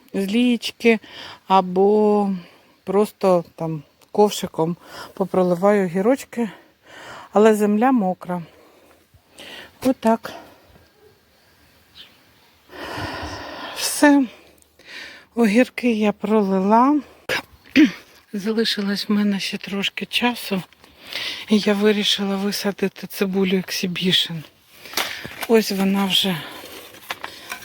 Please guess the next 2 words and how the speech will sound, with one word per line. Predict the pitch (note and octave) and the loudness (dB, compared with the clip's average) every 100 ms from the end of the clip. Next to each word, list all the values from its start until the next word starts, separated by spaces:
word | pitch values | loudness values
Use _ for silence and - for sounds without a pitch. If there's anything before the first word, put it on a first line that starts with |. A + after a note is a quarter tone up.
| - | -2
така | G3+ - F#3+ F#3+ F3 - - - - - - - - - - - | -2 0 -2 -2 -4 -10 -18 -14 -6 -8 -8 -18 -18 -18 -18 0
величенька. | A3 G#3 G3+ - - F#3+ F3+ E3+ E3+ - G3+ A#3+ | 4 4 2 0 -2 -2 -2 -2 -4 -4 -4 -4